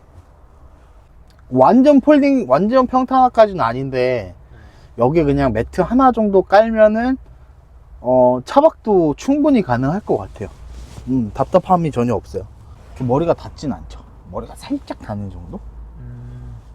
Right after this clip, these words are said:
Speaker 1: 음, 그러니까 그냥 탁상 테이블 같은 거 간단하게 놓고 뭐 음식 같은 거 드셔도 될 것 같아요. 음. 금일은 엑스 파이브 삼십 디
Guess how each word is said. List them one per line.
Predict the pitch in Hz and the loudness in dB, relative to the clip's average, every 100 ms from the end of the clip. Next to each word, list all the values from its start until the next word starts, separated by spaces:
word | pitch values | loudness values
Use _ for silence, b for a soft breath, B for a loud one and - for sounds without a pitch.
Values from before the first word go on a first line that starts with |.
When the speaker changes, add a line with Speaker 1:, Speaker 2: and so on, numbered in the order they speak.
| - 92 | -20 -18
Speaker 1:
음, | 92 82 - - - - - - | -18 -18 -20 -20 -20 -20 -20 -18
그러니까 | 117 - | -12 -8
그냥 | 107 98 98 - b b b b b b b b | -6 -6 -10 -14 b b b b b b b b
탁상 | 277 - 285 240 | -4 0 2 2
테이블 | - 285 254 208 | 2 0 2 2
같은 | 135 135 147 | 0 -4 -4
거 | 320 - - | -6 -8 -12
간단하게 | 143 208 202 185 135 | -2 2 4 4 0
놓고 | 135 - 185 160 | -2 -2 0 2
뭐 | 131 127 127 | 2 2 0
음식 | 180 | 0
같은 | 202 - 175 | -2 -2 -4
거 | 143 123 110 | 0 0 -2
드셔도 | 135 139 160 131 | -6 -4 -4 -6
될 | 113 | -8
것 | 107 131 | -10 -14
같아요. | - - - - - - - - 107 | -14 -18 -20 -20 -20 -20 -20 -18 -12
음. | 101 | -2
금일은 | 175 202 208 208 110 | 4 6 6 4 0
엑스 | 131 - | -4 -4
파이브 | 175 196 180 135 101 - | 4 4 4 0 -8 -4
삼십 | 208 233 208 | -2 0 0
디 | 151 | 0